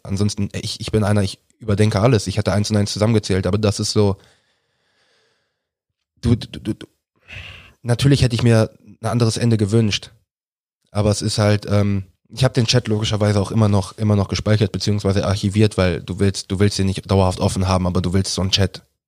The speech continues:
einfach nicht löschen. Ähm, wo dann auch noch, äh, wo dann eine der letzten Nachrichten, ich glaube, das war die drittletzte Nachricht, ist dann auch noch, „Hab dich lieb, mein Großer.“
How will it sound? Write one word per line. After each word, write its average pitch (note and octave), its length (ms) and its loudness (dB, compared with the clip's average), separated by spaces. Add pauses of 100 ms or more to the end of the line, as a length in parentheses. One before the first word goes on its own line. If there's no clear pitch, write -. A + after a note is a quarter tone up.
(180)
einfach F#2+ 300 -2
nicht F2 180 -4
löschen. G2 380 0 (520)
Ähm, F#2 440 0 (1000)
wo G2+ 180 -2
dann G#2 140 2
auch G#2 180 0
noch, G#2 220 2
äh, G2 300 0 (640)
wo G#2+ 120 0
dann G2 140 2
eine G#2 180 2
der G#2 80 2
letzten G#2 280 0
Nachrichten, G2+ 580 0 (340)
ich - 100 -18
glaube, G2+ 160 2
das F#2+ 140 0
war G2 100 2
die F#2 120 -4 (120)
drittletzte - 500 -2
Nachricht, G2 400 -2
ist - 180 -4
dann G2+ 120 2
auch G2+ 100 4
noch, G2+ 220 0 (260)
„Hab G#2 180 -4
dich G#2+ 160 -2
lieb, G#2+ 180 -2
mein A2+ 200 2
Großer.“ A#2 520 2